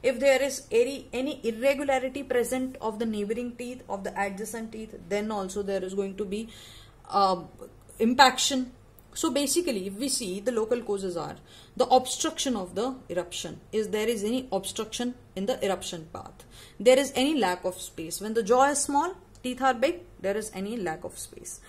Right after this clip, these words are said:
If there is any ankylosis of the teeth, in case of any ankylosis of the teeth is there, the cementum is attached to the bone,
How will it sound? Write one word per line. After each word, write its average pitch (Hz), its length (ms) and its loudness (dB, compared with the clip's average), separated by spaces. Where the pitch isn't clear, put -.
If 277 120 -2
there 330 240 6
is 339 160 0
any 269 240 2
ankylosis 208 680 0
of 185 100 -12
the - 80 -12
teeth, - 260 -14
in 262 160 -2
case 311 260 0
of 320 140 2
any 269 240 0
ankylosis 220 580 -4
of 196 60 -12
the 220 80 -6
teeth 202 240 -10
is 202 140 -4
there, 180 220 -4
the 208 80 -6
cementum 196 420 -6
is 196 100 -6
attached 180 360 -4
to 208 60 -6
the 226 100 -4
bone, 196 260 -2